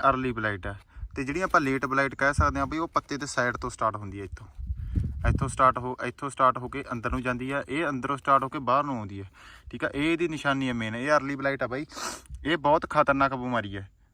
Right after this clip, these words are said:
ਜਿੰਨਾ ਕਹਿ ਸਕਦੇ ਹਾਂ ਬੱਲ ਨੂੰ ਕਮਜ਼ੋਰ ਪਾਉਂਦੀ ਹੈ। ਤੇ ਬੱਲ ਜਿਵੇਂ ਆਪਾਂ ਕਹਿ ਦਈਏ ਬਈ, ਬੱਲ ਬਈ ਗਰੋਥ ਕਰਨੋਂ ਹਟ ਜਾਂਦੀ ਹੈ ਤੇ ਬੱਲ ਦਾ ਫਲ ਦੇਣ ਦੀ ਸ਼ਮਤਾ ਘਟ ਜਾਂਦੀ ਹੈ ਬਹੁਤ ਜ਼ਿਆਦਾ। ਤੇ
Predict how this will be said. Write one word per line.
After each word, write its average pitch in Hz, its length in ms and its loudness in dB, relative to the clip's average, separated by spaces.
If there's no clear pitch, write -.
ਜਿੰਨਾ 135 240 2
ਕਹਿ 139 140 6
ਸਕਦੇ 151 120 -2
ਹਾਂ 156 60 4
ਬੱਲ 131 240 6
ਨੂੰ 147 100 -2
ਕਮਜ਼ੋਰ 131 380 0
ਪਾਉਂਦੀ 127 460 2
ਹੈ। 135 80 0
ਤੇ 139 160 -4
ਬੱਲ 123 280 4
ਜਿਵੇਂ 120 200 0
ਆਪਾਂ 131 180 4
ਕਹਿ 123 160 -2
ਦਈਏ 143 120 -4
ਬਈ, 131 160 -4
ਬੱਲ 127 200 8
ਬਈ 147 220 -2
ਗਰੋਥ 131 340 -2
ਕਰਨੋਂ 135 320 2
ਹਟ 131 160 2
ਜਾਂਦੀ 123 340 -4
ਹੈ 143 140 0
ਤੇ 135 120 -4
ਬੱਲ 131 280 6
ਦਾ 139 420 6
ਫਲ 135 200 6
ਦੇਣ 135 160 -2
ਦੀ 135 80 -6
ਸ਼ਮਤਾ 135 440 4
ਘਟ 156 400 2
ਜਾਂਦੀ 107 240 -4
ਹੈ 107 40 -4
ਬਹੁਤ 104 220 -8
ਜ਼ਿਆਦਾ। 101 300 -10
ਤੇ 131 280 4